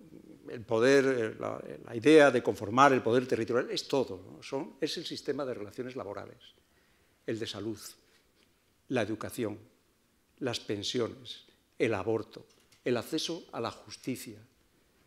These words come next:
el derecho a manifestación, la privatización de la seguridad o incluso el entregar los registros públicos a los registradores de la propiedad, ¿no? Y todo eso es profundamente ideológico.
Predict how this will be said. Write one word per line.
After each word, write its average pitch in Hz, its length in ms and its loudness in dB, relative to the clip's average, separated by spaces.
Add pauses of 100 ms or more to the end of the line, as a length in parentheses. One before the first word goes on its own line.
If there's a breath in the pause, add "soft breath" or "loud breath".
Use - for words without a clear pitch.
(160)
el 117 120 -2
derecho 147 300 4
a 160 40 2
manifestación, 123 960 0 (240 soft breath)
la 135 220 6
privatización 131 1000 2 (460 soft breath)
de 120 200 2
la 117 120 4
seguridad 113 640 4 (280)
o 151 80 8
incluso 151 680 4 (640)
el 127 140 2
entregar 131 560 4
los 160 180 8
registros 147 500 0
públicos 170 420 2
a 135 60 0
los 127 120 -2
registradores 127 560 -2
de 139 80 0
la 123 100 2
propiedad, 104 520 -6
¿no? - 120 -18 (720 soft breath)
Y 123 100 0
todo 202 240 12
eso 196 520 4 (580 soft breath)
es 165 140 4
profundamente 185 720 6
ideológico. 135 680 6